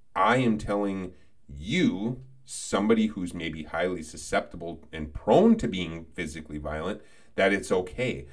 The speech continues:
So now you're more likely to repeat these utterances that I made, and if, um,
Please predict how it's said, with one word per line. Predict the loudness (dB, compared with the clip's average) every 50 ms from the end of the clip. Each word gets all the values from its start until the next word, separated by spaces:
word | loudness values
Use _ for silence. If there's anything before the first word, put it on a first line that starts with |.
| -20 -20 -20 -20 -20 -20 -14
So | -10 -6 -4 -2
now | 0 2 4 6 8 8 8 6
you're | 4 4 4 4 4
more | 6 6 6 6 6
likely | 4 0 -2 -4 -6 -10 -10
to | -8
repeat | -8 -10 -10 -10 -14 -10 -4 -4 -4 -4 -4
these | -6 -10 -10 -10 -6 -4
utterances | -2 -2 0 -2 -2 -4 -4 -2 -2 -2 -2 -2
that | -4 -6
I | -4 -4 -2
made, | -2 0 0 0 -2 -4 -8 -14 -20 -20 -12 -6
and | -4 -4 -4 -4
if, | -6 -10 -10 -14 -20 -20 -20 -20 -12 -6 -6
um, | -4 -4 -4 -6 -8 -8 -8 -10 -10